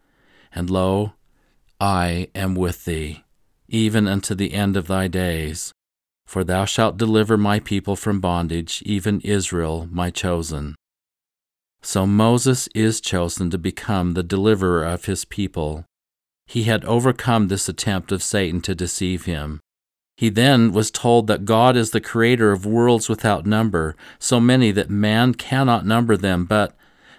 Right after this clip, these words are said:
"They are numbered unto me, for they are mine, saith the Lord." And then Moses learns this fabulous insight into the Lord's own mission. "For behold, this is my work and my glory,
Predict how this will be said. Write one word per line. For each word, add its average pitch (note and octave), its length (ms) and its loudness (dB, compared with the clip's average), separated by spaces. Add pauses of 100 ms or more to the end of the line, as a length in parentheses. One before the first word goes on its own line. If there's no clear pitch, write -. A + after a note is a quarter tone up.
(100)
"They G#2+ 180 2
are A2 100 4
numbered A2+ 380 2
unto A2 320 0
me, G2 480 0
for F#2 200 -4
they F#2+ 200 0
are G#2 140 2
mine, F2+ 460 0
saith E2 400 -4
the F2 80 -6
Lord." D#2+ 460 -6 (760)
And F#2 160 -2
then C3 200 6
Moses A2+ 420 4
learns A2+ 320 2
this G2+ 220 -2
fabulous A2 720 2
insight G2 460 0
into F#2+ 240 0
the F#2+ 140 0
Lord's G2+ 360 0
own A#2+ 280 -2
mission. D#2 540 -6 (720)
"For - 160 -6
behold, F#2+ 840 0 (400)
this A#2+ 460 0
is F#2 240 -4
my G2 320 2
work F2+ 500 -2
and F#2 180 -4
my F#2 240 -2
glory, E2+ 640 -6